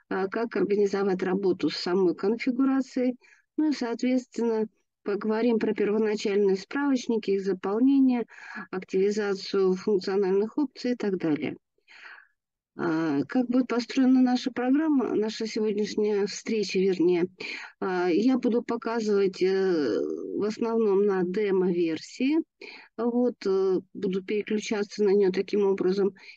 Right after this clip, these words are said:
и показывать, рассказывать вам про необходимые действия и что они вызовут, то есть какие последствия наших шагов.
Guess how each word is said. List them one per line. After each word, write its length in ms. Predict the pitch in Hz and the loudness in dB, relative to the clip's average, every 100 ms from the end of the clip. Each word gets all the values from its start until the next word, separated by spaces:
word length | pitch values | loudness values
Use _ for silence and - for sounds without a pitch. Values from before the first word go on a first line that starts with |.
| _ | _
и 140 | 285 302 | 0 0
показывать, 600 | 415 - 240 233 220 - | 0 -2 0 0 0 0
рассказывать 580 | 185 202 220 220 202 190 | -4 -4 -4 0 0 2
вам 160 | 208 | 0
про 160 | 202 196 | 2 2
необходимые 680 | 196 185 196 196 208 202 | 2 0 -2 0 2 2
действия 600 | 214 294 302 - 220 180 185 - - - | 0 0 -2 -4 -4 -4 -6 -16 -14 -2
и 240 | 247 247 | 2 2
что 220 | 226 - | 0 0
они 200 | 247 247 | 4 4
вызовут, 440 | 214 233 226 190 185 | 4 2 2 2 2
то 60 | |
есть 120 | 185 - | -2 -2
какие 300 | 190 - - | -4 -4 -6
последствия 720 | 190 185 220 226 - 180 185 | -6 -4 -4 -4 -2 0 2
наших 680 | 170 101 139 208 214 196 | 2 2 2 2 -2 -4
шагов. 480 | - 170 196 170 143 | -6 -2 0 2 0